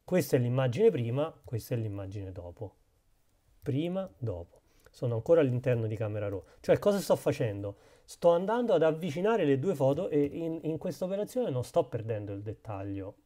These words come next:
nel cielo. Se avessi un RAW, l'altra cosa che farei è andare ad aprire le ombre, non così tanto, ma un pochino. Come vedete non posso farlo, non c'è abbastanza informazione. Ma se avessi un RAW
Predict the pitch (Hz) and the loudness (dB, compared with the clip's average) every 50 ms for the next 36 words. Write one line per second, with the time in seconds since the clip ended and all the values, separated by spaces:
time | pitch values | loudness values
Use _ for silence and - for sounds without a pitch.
0 | _ _ 127 117 107 107 101 - - - 104 95 90 92 98 - _ _ _ _ | _ _ -10 -8 -8 -8 -10 -12 -12 -10 -8 -8 -10 -12 -14 -16 _ _ _ _
1 | - - _ - - 165 180 202 165 131 - 247 254 247 185 143 127 120 127 147 | -20 -20 _ 6 8 8 8 8 6 4 2 2 2 2 4 4 4 4 4 4
2 | - - 143 139 160 147 131 - - 127 135 160 139 117 117 127 143 139 - 220 | 2 0 2 4 4 4 4 2 -2 2 2 4 2 2 2 0 -2 -2 0 2
3 | 185 131 117 127 135 147 - - 156 147 131 107 101 107 127 135 127 127 - 127 | 2 2 2 2 0 -2 -2 0 0 0 0 -2 -4 -2 -2 0 0 -2 -2 -2
4 | 113 110 110 101 95 117 139 147 127 113 101 107 117 135 123 117 - 117 - 175 | -6 -6 -6 -4 -2 0 2 2 2 0 -2 -4 -2 -2 -2 -2 -4 -8 -8 -8
5 | - - - 107 101 113 131 131 - 107 101 95 95 95 - 113 104 104 135 143 | -10 -8 -8 -8 -6 -8 -8 -8 -8 -10 -10 -10 -12 -12 -10 -10 -6 -2 0 0
6 | 127 104 92 101 - - - - - - - - _ _ - 120 131 151 156 123 | 0 -2 -6 -10 -16 -20 -20 -20 -20 -20 -20 -20 _ _ -2 2 2 4 4 2
7 | 113 107 127 139 117 104 95 - 107 - - - 107 - 95 90 92 95 101 107 | 2 0 0 -2 -2 -4 -6 -8 -12 -14 -12 -12 -12 -12 -10 -12 -12 -12 -10 -8
8 | 113 107 104 - 117 101 101 107 101 - - 104 98 - - 101 - - 110 98 | -8 -8 -8 -8 -10 -12 -10 -12 -14 -12 -12 -12 -12 -10 -12 -14 -12 -10 -10 -10
9 | 95 92 - - - - - - _ _ _ _ _ - 123 - - - 170 160 | -10 -12 -14 -14 -14 -16 -16 -16 _ _ _ _ _ -10 -10 -10 -6 2 4 4
10 | 143 147 147 135 - - - 127 127 120 131 151 147 110 - | 6 6 4 2 0 -4 -4 -4 -2 2 4 4 4 4 0